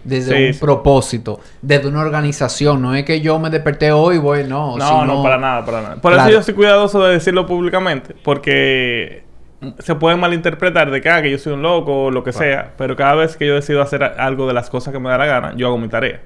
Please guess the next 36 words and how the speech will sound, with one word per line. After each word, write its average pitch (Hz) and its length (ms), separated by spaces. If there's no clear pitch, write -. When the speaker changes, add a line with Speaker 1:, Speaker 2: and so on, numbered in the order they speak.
Speaker 2:
y 117 140
esa 117 180
es - 20
la 117 60
diferencia. 113 460
Por 120 100
ejemplo, 131 440
tú 127 100
sabes 131 160
que 123 80
yo 123 280
viajé 117 240
muchísimo 139 520
y 120 40
eso, 113 340
y 117 300
lo 110 160
que 113 60
mucha 113 220
gente 127 140
no 143 80
sabe, 131 280
que 117 60
yo 113 80
duré 113 160
meses 127 340
leyendo 110 340
sobre 143 300
eso. - 180
Y 120 240
cuando 117 360
decidí 117 320
hacerlo, 123 560
eh, - 120
bueno, 110 280
pues, - 300